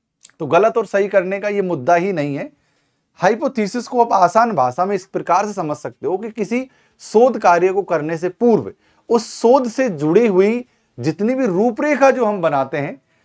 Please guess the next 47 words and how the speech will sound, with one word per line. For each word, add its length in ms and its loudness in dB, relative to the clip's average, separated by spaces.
जिसमें 560 -2
review 420 6
of 220 4
literature 500 0
आता 260 4
है, 80 4
अगर 140 0
मैं 220 -4
टेक्निकल 580 0
लैंग्वेज 360 0
में 120 -6
जाना 240 0
चाहूं, 300 -6
जो 140 4
मैं 100 2
आपको 240 -2
आगे 420 4
जब 140 -2
मैं 140 0
हाइपोथेसिस 560 -2
वाला 200 2
चैप्टर 340 -6
पढ़ाऊंगा 460 -4
तब 100 6
मैं 200 2
ये 120 4
समझाऊंगा। 580 -6
हाइपोथेसिस 720 0
के 100 0
अंदर 240 2
ही 200 2
हम 240 0
review 400 4
of 140 4
literature 500 -2
रखेंगे। 420 -4
अब 140 2
आप 180 2
ये 140 4
कहोगे, 300 2
"सर, 180 -2
review 420 2
of 140 -6
literature 380 -4
क्या 100 0
होता 280 0
है?" 160 -4